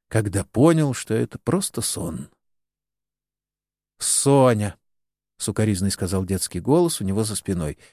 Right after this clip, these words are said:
«Дождь давно кончился?» Михаил обернулся. Рядом с его камой к дереву был прислонён ещё один велосипед.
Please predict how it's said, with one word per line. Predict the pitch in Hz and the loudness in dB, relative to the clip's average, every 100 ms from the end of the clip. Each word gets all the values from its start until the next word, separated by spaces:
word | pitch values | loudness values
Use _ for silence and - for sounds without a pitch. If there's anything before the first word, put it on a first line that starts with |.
| _ | _
«Дождь | 147 254 214 - - - | 0 4 4 0 -10 -8
давно | - 156 151 127 | 2 2 4 2
кончился?» | - 120 156 - 226 - - - _ _ _ _ _ _ _ _ _ - | 2 0 -2 -6 -8 -8 -12 -18 _ _ _ _ _ _ _ _ _ -6
Михаил | 101 139 165 262 285 | 0 4 4 6 4
обернулся. | 254 277 151 127 117 - 107 110 98 _ _ _ _ _ _ _ _ | 4 4 4 6 4 0 -2 -2 -4 _ _ _ _ _ _ _ _
Рядом | - 143 156 147 143 | 2 4 4 4 0
с | 123 | 2
его | 131 | 0
камой | - 131 147 151 151 151 | 2 4 6 4 4 2
к | 117 | 0
дереву | 92 139 147 143 147 147 | 2 6 6 6 6 4
был | 110 139 151 | 2 2 2
прислонён | - 139 - 120 127 135 131 | 0 -2 0 2 4 4 2
ещё | 120 120 - 139 120 | 2 0 -2 2 2
один | 104 98 92 78 _ | 4 2 0 -4 _
велосипед. | 90 98 87 - 69 - - | -4 -2 -2 -4 -8 -12 -16